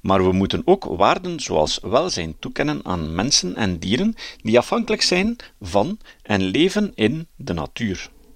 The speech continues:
Die mensen en dieren zijn voelende wezens, wat wil zeggen dat ze zelf hun welzijn waarderen,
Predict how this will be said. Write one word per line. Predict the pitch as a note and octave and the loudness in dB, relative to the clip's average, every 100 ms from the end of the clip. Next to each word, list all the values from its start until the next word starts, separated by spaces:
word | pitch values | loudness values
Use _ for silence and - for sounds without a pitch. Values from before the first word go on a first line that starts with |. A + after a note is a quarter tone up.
| - - - - - - - | -20 -20 -20 -14 -12 -12 0
Die | B2 D#3+ | 4 6
mensen | G#3 A3 G3+ | 4 4 2
en | G3+ F#3 | 2 0
dieren | C3 G2+ B2 E3+ | 2 4 4 2
zijn | A2 F#2 | 2 0
voelende | D#2+ C#3+ D#3+ C#3 A#2+ | 0 4 4 4 2
wezens, | F2+ D#2 D#2 D2 - - - - | 2 2 -2 -4 -8 -10 -16 0
wat | G#2 - | 0 0
wil | G2 G#2 | -2 0
zeggen | F2+ A2+ E3 A#3 B3+ - - | 2 2 2 -2 -4 -16 -8
dat | - F2+ | -2 0
ze | - D2+ | 0 -2
zelf | - - A2 G#3 - | 0 2 2 0 -4
hun | G#2+ F#2 | -2 0
welzijn | F2 B2+ A2 F#2+ | 2 2 2 0
waarderen, | F2 E2 E2 G2+ B2 F2 - | 0 -2 0 0 0 -2 -8